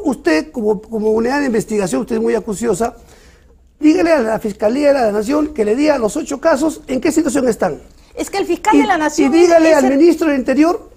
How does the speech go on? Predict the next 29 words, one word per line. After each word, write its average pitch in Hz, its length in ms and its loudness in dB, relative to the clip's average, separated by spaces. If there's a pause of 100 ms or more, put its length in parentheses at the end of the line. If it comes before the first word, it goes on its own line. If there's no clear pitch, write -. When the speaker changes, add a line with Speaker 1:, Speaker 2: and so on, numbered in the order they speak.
(200)
Speaker 1:
¿ya? - 300 -4 (120)
que 247 160 -2
policialmente 277 600 0
le 254 80 -2
informe 302 420 0 (480)
qué, 330 320 -6
en 277 140 -2
qué 330 120 0
situación 294 380 -4
están 269 220 -4
esos 220 120 -10
casos, 247 320 -2
qué, 254 120 -10
de 214 100 -4
qué 240 160 -2
fue. 202 340 -10 (1400)
Y 330 120 0
son 349 160 0
las 330 100 2
dos 349 140 0
autoridades 330 460 -2
que 294 100 -4
pueden 330 240 -2
informar 302 400 -4
de 370 160 -6
eso. 208 260 -10
Speaker 2:
No 320 120 -4
informan, 339 520 -6
pues. 170 360 -14